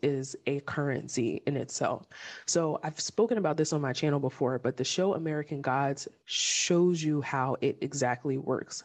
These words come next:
The gods and the spirits that had a strong following in the earthly realm, they were stronger, they were richer. But the gods that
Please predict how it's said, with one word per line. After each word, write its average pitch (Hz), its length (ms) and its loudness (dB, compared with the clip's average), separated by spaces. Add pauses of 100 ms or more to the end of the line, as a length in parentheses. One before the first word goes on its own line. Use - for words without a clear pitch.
(140)
The 151 100 2
gods 156 460 2
and 185 100 0
the 170 60 2
spirits 151 520 2
that 139 220 -2
had 147 400 2 (400)
a 143 140 0
strong 165 800 2 (440)
following 160 840 0
in 147 100 0
the 139 160 -2
earthly 156 320 2
realm, 175 420 0 (120)
they 156 160 2
were 165 120 2
stronger, 147 640 -2 (120)
they 151 100 4
were 160 180 0
richer. 147 540 -2 (600)
But 139 360 0
the 147 140 2
gods 147 540 0 (100)
that 131 400 0